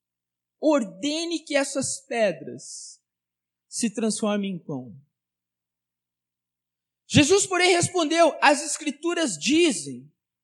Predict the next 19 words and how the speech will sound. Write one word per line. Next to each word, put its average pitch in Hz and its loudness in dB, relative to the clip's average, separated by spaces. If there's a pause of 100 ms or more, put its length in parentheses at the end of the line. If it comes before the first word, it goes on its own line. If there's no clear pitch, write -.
(720)
uma 302 2
pessoa, 311 2
ela 302 2
não 269 2
vive 240 -2
só 233 -4
de 196 -6
pão." 180 -8 (100)
Ou, 214 -2
versão 190 -4
mais 226 -6
antiga, 226 -8
"Nem 269 -4
só 254 -4
de 202 -2
pão 254 -4
viverá 214 -4
o 208 0
homem." 196 -2